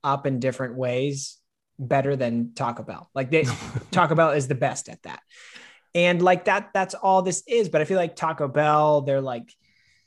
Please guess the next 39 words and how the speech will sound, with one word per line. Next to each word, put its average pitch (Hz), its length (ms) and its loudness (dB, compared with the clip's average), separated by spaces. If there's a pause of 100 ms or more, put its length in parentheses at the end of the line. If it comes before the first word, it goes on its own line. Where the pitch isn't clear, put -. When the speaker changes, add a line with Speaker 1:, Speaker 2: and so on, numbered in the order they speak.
(800)
Speaker 1:
marketing 151 520 2
things 156 300 2
in 131 120 -2
catchy 151 360 -2
ways. 160 540 2
Get 139 200 -4
your 131 80 -12
fourth 175 380 2
meal, 165 440 2
get 147 160 0
a 131 60 0
taco 165 460 -2
box. 160 580 0
We'll 143 120 -8
put 170 180 -2
it 160 100 0
in, 156 100 -4
like, 151 180 -2
a 139 40 -2
cool 175 320 0
looking 160 280 -2
thing, 175 440 -2
and 147 100 -6
you 139 80 -4
go 160 320 2
per-, 160 220 -6
bring 160 200 -4
it 160 240 -8
friend, 170 300 -2
and, 165 100 0
like, 160 120 2
it's 156 140 -2
a 147 40 -6
co-, - 200 0
it's 190 140 -2
funny 180 400 0
to 165 80 -4
get 175 240 0
it. 190 160 -2